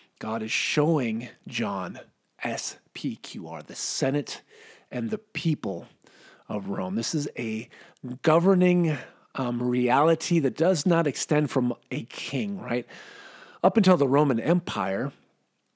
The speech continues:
the world was ruled by kings, right? Single men, men like Nebuchadnezzar, men like Cyrus,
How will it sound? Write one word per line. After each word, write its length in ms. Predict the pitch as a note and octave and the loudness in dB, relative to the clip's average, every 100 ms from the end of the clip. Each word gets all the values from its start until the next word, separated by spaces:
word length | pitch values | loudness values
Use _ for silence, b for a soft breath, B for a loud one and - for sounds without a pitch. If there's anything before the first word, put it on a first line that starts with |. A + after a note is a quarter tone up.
| _ _ _ - | _ _ _ -6
the 80 | B2 | -2
world 440 | B2+ D3 E3+ F3 | 0 2 2 2
was 200 | C3+ A#2 | 0 -2
ruled 360 | A#2 C#3+ C3+ G#2 | 0 2 0 0
by 160 | G#2 | -6
kings, 600 | G2+ - - D#3 G#2 A2 - | -8 -10 -4 -2 -2 -6 -8
right? 280 | G#2+ - - | -8 -8 -8
Single 460 | - G#3 A3 F#3 | 0 4 4 4
men, 400 | C#3 C3+ A2 G#2+ | 2 0 -2 0
men 240 | C3+ D#3+ D3+ | 2 2 2
like 240 | C3+ - | 0 2
Nebuchadnezzar, 760 | D#3+ E3+ - D3+ C3 A2+ G#2+ G2+ | 4 4 2 0 -2 -2 -6 -2
men 260 | A#2+ D3+ | -2 0
like 180 | C#3 B2 | -2 -4
Cyrus, 800 | - - D#3 D3 A#2+ G#2+ - | -4 -2 0 0 -2 -4 -8